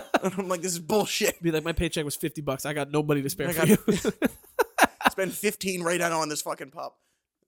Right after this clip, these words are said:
Speaker 1: And I'll pay you back in, like,
Speaker 2: I remember surviving
Speaker 1: Taco
Speaker 2: on
Speaker 1: Bell or something.
Speaker 2: fifty dollars every, every week.
Speaker 1: That, that was terrible.
Speaker 2: Yeah.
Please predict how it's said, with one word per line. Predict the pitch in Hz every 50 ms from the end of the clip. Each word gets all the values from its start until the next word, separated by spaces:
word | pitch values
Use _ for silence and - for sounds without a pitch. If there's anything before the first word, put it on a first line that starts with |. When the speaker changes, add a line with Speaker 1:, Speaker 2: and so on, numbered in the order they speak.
| _ _ _ _ _ _
Speaker 1:
And | 160 147
I'll | -
pay | - 175 170
you | 160 151
back | 143 156 151 143 -
in, | 143
like, | 135 127 120 _ _ _ _ _ -
Speaker 2:
I | -
remember | 170 185 196 175 165
surviving | - 165 156 151 151 151 147
Speaker 1:
Taco | 147 165 - 160
Speaker 2:
on | 139
Speaker 1:
Bell | 139 135
or | 123 135 -
something. | - 185 175
Speaker 2:
fifty | - - 151
dollars | 143 143 143 143 143 143 151
every, | 143 147 143 143 147 175 _ _ _ _ _ _ _ _ _ _ _ _ _ _ _ _ -
every | 160 151 151 147
week. | 147 151 139 139 - - _ _ _ _ _ _ _ _ _ _ _ _
Speaker 1:
That, | 214 - _ -
that | 175 165
was | 170 175
terrible. | - _ 160 - 180 180 170 160 147 _ _ -
Speaker 2:
Yeah. | 151 151 160